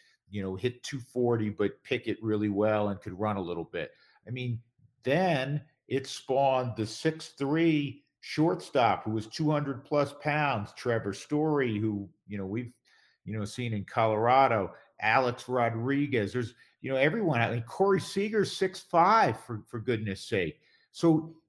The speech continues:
he had a huge impact on the game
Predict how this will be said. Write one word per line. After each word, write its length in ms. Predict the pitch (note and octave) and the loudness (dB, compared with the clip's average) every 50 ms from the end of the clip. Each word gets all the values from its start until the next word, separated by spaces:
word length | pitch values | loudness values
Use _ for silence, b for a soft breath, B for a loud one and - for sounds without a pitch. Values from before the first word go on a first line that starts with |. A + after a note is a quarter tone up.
| _ _ | _ _
he 280 | - - - G#3 A3+ B3 | -20 -14 -10 -6 -2 0
had 220 | B3 A#3 G3 E3 | 4 6 6 6
a 40 | C#3 | 4
huge 480 | A#2+ A#2 - - E3 D3+ C#3 B2 A2+ A#2 | 2 -4 -6 -4 -2 -2 -2 -2 -4 -6
impact 760 | - - C3 B2+ B2+ A#2+ - - B2+ A2+ A2 A2+ A2 - - - | -8 -8 -8 -8 -8 -8 -4 0 2 4 4 2 0 -2 -6 -8
on 200 | A#2+ A#2+ A2+ A2 | -6 -4 -4 -4
the 80 | G#2+ G2+ | -6 -8
game 720 | - - - A2+ A2 G#2+ G#2 G2+ G2+ G2+ G2+ G2+ G2+ | -8 -6 -4 -4 -2 -2 -2 -2 -2 -4 -4 -6 -8